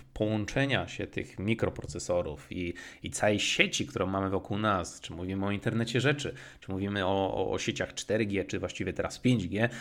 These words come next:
no to wszystko idzie naprzód i mówimy zarówno o szybkości, o ilości, a przede wszystkim o jakości tego wszystkiego.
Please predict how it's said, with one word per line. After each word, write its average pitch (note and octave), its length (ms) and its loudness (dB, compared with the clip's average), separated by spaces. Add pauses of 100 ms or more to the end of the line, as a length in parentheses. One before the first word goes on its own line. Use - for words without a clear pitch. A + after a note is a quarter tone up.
(140)
no G#2 80 -4
to A2+ 100 0
wszystko B2 220 -2
idzie A2 180 2
naprzód G#2 560 0
i F#2 440 -4 (120)
mówimy F#2+ 400 -2
zarówno E2+ 380 0 (120)
o E2+ 40 -2
szybkości, D3 760 6 (200)
o - 180 2
ilości, B2 580 4
a A2 60 4
przede G#2+ 220 0
wszystkim G#2+ 360 -2
o A2+ 80 2
jakości A#2 500 4
tego F2+ 180 -2
wszystkiego. - 500 0